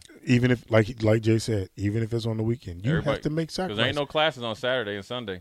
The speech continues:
Speaker 1: You can't just get, pick, get up in the car and, and, and go home. We got work to do. And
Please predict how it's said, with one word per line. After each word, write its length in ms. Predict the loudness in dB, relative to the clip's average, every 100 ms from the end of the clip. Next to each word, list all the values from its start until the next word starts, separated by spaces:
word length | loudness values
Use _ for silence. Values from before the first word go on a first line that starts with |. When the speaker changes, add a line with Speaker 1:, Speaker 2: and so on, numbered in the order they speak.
| -12
Speaker 1:
You 100 | -14 -8
can't 220 | -8 -6
just 180 | -8 -8
get, 160 | -2
pick, 240 | -2 -2 -2
get 140 | 0
up 120 | 0 -2
in 60 |
the 80 | -6
car 280 | -4 -2 -2
and, 120 | -4
and, 180 | -8 -10 -12
and 240 | -12 -8 -2
go 140 | 0
home. 320 | 0 -4 -8 -18 _ _ _ _
We 80 | -6
got 220 | -4 -4
work 200 | -4 -4
to 80 | -6
do. 160 | -10 -10 -12 _ _ _ _ _ _ _ _ _ _ -8
And 240 | -6